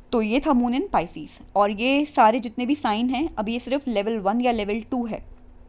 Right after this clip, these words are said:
अब इसके बाद हम बाकी के ग्रहों को डिस्कस करेंगे। इसके बाद जो नेक्स्ट ग्रह है वो जुपिटर है, इसके बाद हम जुपिटर को देखेंगे और इन सब ग्रहों को कवर करने के बाद हम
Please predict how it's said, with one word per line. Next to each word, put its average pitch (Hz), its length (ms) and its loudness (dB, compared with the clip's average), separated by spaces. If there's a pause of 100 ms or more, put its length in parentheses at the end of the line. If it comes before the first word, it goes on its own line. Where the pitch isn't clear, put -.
(460)
अब 208 180 0
इसके 262 260 -2
बाद 247 260 4 (140)
हम 226 200 0
बाकी 196 280 4
के 233 120 -2
ग्रहों 196 200 6
को 208 140 -4
डिस्कस 208 300 -4
करेंगे। 202 400 -2 (340)
इसके 233 200 -2
बाद 226 160 8
जो 233 100 0
नेक्स्ट 233 380 0
ग्रह 220 160 4
है 220 160 2
वो 247 120 0
जुपिटर 196 400 2
है, 254 160 -2 (520)
इसके 233 200 -2
बाद 226 180 6
हम 240 120 4
जुपिटर 185 280 -4
को 247 100 0
देखेंगे 226 440 -2 (120)
और 214 200 6
इन 247 160 0
सब 247 260 0
ग्रहों 208 260 6 (120)
को 269 100 2
कवर 214 260 4
करने 208 280 -2
के 202 100 -4
बाद 196 240 2
हम 226 160 -2